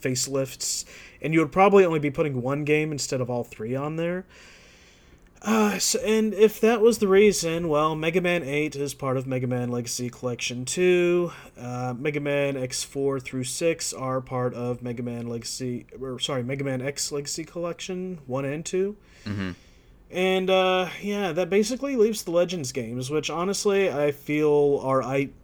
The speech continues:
Speaker 1: one of those would be ideal anyway, 'cause, for lack of a better term, it is the PlayStation Mega Man.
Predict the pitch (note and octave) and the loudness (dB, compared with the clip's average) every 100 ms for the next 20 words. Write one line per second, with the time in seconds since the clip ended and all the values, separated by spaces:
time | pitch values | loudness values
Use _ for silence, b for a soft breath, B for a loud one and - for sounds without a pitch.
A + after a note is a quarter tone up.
0 | - E3 D#3 D3 D3+ C#3 C3+ C#3 B2+ B2+ | -12 -2 0 6 6 4 -2 0 0 0
1 | B2+ C3 C#3 C#3+ A2 B2+ D3+ E3 F3+ F#3+ | 0 2 2 2 -2 -4 -2 0 0 0
2 | F#3+ E3 B2+ B2 A#2+ - _ - _ - | -4 -4 -2 -2 -4 -10 _ -20 _ -20
3 | _ - - G#3 C3 D3+ - G#3+ A3+ G#3+ | _ -20 -14 -12 -12 -6 4 6 6 4
4 | G3 F#3+ G3 F#3 - G3 D3 C3 C#3+ D3+ | 4 6 6 4 2 2 2 2 6 6
5 | C#3+ C3+ D3 C#3+ D3 E3 D#3 D#3+ D3+ C#3 | 4 2 2 2 2 2 2 2 0 2
6 | D#3 C#3+ C#3+ C#3+ B2 A2 G2+ G#2 | 0 2 2 4 2 0 -6 -8